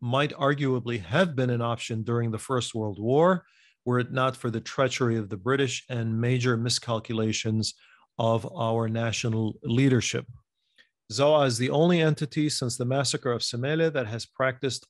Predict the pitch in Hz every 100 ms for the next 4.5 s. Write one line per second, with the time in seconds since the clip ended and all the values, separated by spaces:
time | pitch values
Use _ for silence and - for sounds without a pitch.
0 | - 123 143 147 - - - 143 135 110
1 | 98 - _ _ _ _ _ - - 123
2 | 123 123 _ _ _ _ _ 123 143 185
3 | 175 156 180 165 156 143 127 139 147 127
4 | 147 135 135 131